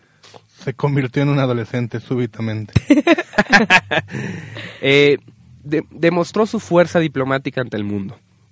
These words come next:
Speaker 2: Al fin y al cabo, la marcha dejó algo claro. Francia va a seguir luchando por la libertad de expresión, lo cual yo aplaudo, pero también aplaudo, eh, que algunos medios busquen la autocensura por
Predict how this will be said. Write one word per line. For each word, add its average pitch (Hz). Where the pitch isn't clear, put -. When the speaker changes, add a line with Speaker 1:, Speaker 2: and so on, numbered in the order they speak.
Speaker 2:
Al 104
fin 143
y -
al 139
cabo, 143
la 135
marcha 147
dejó 139
algo 131
claro. 165
Francia 156
va 147
a 147
seguir 139
luchando 131
por 113
la 107
libertad 107
de 123
expresión, 135
lo 120
cual 123
yo 120
aplaudo, 120
pero 131
también 147
aplaudo, 156
eh, 120
que -
algunos 165
medios 151
busquen 135
la 120
autocensura 120
por 147